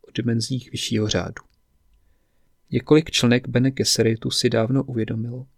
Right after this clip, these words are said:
že v místě s životě důležitým kořením nemůže gilda přímo zasáhnout,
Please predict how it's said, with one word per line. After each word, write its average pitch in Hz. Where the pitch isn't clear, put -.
že -
v 117
místě 117
s -
životě 123
důležitým 120
kořením 117
nemůže 117
gilda 120
přímo 131
zasáhnout, 104